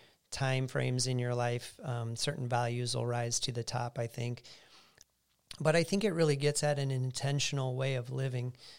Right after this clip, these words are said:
And so I think when we are living in a way that's aligned with our values,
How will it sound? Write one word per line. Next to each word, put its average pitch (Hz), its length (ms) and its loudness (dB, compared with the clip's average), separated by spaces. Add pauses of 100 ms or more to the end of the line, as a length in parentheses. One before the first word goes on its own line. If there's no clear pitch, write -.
(280)
And 143 180 4
so 151 180 4
I 139 140 6
think 143 340 0
when 131 220 0
we 123 180 2
are 117 400 2
living 143 460 2
in 123 160 2
a 117 100 0
way 120 280 2
that's 120 260 0
aligned 120 400 0
with 135 180 -2
our 113 140 0
values, 147 640 -2